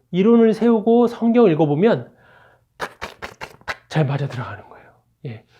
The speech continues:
그래서 시간이 흐르면 흐를수록, 예, 신명기 역사서는 이 이론은 아주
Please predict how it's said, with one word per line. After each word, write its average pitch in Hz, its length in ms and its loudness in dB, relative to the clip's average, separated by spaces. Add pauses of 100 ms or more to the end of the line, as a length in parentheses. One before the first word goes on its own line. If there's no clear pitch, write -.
(180)
그래서 175 160 -8
시간이 240 320 2
흐르면 226 340 2
흐를수록, 226 640 0 (280)
예, 139 100 -8
신명기 254 420 2
역사서는 160 600 -2 (240)
이 185 140 2
이론은 185 360 4
아주 196 420 -6